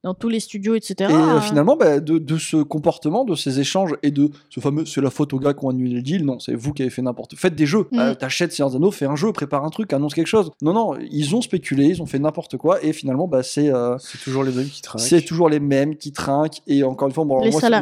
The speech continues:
Speaker 1: salariés.
Speaker 2: le, le, le move, euh, onze décembre, vraiment, je trouve ça affreux, hein, euh, le, un mouvement, un mouvement terrible pour Free Radical, on espère que ça ira en tout cas. Mais Embracer, vraiment, moi, c'est le downfall, hein. C'est, euh,
Speaker 1: Mhm.
Speaker 2: tout ce qu'ils font maintenant, je les regarde, mais en mode, mais barrez-vous, quoi. Voilà.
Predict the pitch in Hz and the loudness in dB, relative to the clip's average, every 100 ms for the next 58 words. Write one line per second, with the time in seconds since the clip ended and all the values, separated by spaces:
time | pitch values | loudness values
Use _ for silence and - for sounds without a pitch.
0 | 165 151 139 135 131 135 139 135 147 165 | 4 4 2 2 0 -2 -2 0 0 0
1 | 131 123 120 113 - - - 135 131 123 | 0 0 -2 -4 -10 -16 -8 -6 -4 -4
2 | 139 131 123 131 - - 127 - _ _ | -4 -6 -6 -10 -10 -8 -6 -8 _ _
3 | _ 135 139 - 117 113 117 120 117 117 | _ -6 -6 -6 -8 -6 -4 -2 -2 -2
4 | 117 113 113 113 117 120 - - - _ | -4 -4 -6 -6 -8 -10 -12 -14 -20 _
5 | _ 135 139 135 147 - 139 139 143 160 | _ -4 -2 -2 -4 -4 -4 -2 -2 -2
6 | - 156 135 156 143 - 127 139 127 120 | -2 0 0 0 -4 -8 -8 -6 -4 -4
7 | 135 139 123 - 139 135 123 123 131 135 | -2 -2 -4 -6 -8 -6 -6 -4 -4 -6
8 | 127 160 180 143 170 190 160 170 254 180 | -6 -6 0 0 2 2 2 2 2 4
9 | 185 226 214 - 143 131 127 123 123 123 | 2 2 0 0 0 2 2 2 0 -4
10 | 131 190 196 113 110 151 _ - 127 120 | -2 -2 -2 -6 -8 -12 _ -6 -2 0
11 | 120 117 113 113 175 262 262 254 - - | -2 -2 -6 -6 0 2 2 0 -6 -4
12 | 220 - 165 240 269 170 226 156 143 131 | -4 -2 -4 0 0 2 0 0 -2 0
13 | 208 185 131 180 131 135 151 165 208 247 | -2 -2 -4 -2 -2 0 0 -2 -4 -4
14 | - 123 - 156 202 127 127 | -6 -10 -4 4 6 4 0